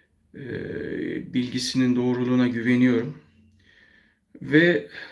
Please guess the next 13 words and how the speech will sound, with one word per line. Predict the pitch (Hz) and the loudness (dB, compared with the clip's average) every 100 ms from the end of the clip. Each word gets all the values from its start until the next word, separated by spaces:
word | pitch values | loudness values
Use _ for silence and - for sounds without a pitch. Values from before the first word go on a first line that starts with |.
| - - _ _ _ _ _ _ _ _ _ _ _ _ _ _ _ _ - - _ - _ _ _ _ _ _ _ _ _ _ _ _ _ _ _ _ _ _ - - - - 131 | -20 -20 _ _ _ _ _ _ _ _ _ _ _ _ _ _ _ _ -20 -20 _ -20 _ _ _ _ _ _ _ _ _ _ _ _ _ _ _ _ _ _ -20 -20 -18 -14 -4
Şener | - - 151 170 180 | -2 2 2 4 4
hocamın | 175 175 180 185 190 - - - - - _ _ _ _ _ _ _ _ _ _ | 4 4 4 4 0 -6 -18 -20 -20 -20 _ _ _ _ _ _ _ _ _ _
düşüncelerini | - 147 180 160 170 175 180 175 | -8 -4 -2 2 4 6 4 4
biraz | 175 180 175 | 4 2 2
sert | - 180 175 151 | 2 2 2 -4
buldum | 131 120 110 | -8 -6 -6
açıkçası. | 110 - - 113 - - - _ _ _ _ _ _ _ _ _ _ | -6 -10 -12 -12 -10 -12 -14 _ _ _ _ _ _ _ _ _ _
Hani | - 135 135 131 - | -6 -2 0 0 -4
"çöp | - 165 151 156 143 | -2 2 2 0 -4
bunlar" | 139 143 139 | 0 0 0
falan | 143 135 135 | -2 -2 0
demesi, | 131 123 120 - 110 101 - _ _ _ _ _ - _ _ _ _ _ _ _ | 0 0 -2 -4 -4 -6 -12 _ _ _ _ _ -20 _ _ _ _ _ _ _
e, | - | -12